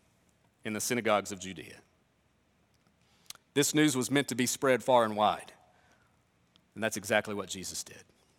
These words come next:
As Jesus continues on in the early days of his ministry, he makes two things clear.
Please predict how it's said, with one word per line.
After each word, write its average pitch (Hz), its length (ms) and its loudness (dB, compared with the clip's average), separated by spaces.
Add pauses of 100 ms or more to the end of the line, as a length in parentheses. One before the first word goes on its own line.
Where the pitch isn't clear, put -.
(1600)
As 127 100 -2
Jesus 156 340 6
continues 170 460 6
on 160 180 8
in 156 60 4
the 147 120 6
early 156 180 6
days 147 260 6
of 131 80 0
his 123 180 -2
ministry, 143 400 2
he 120 80 0
makes 143 220 4
two 160 200 0
things 143 280 0
clear. 98 380 -4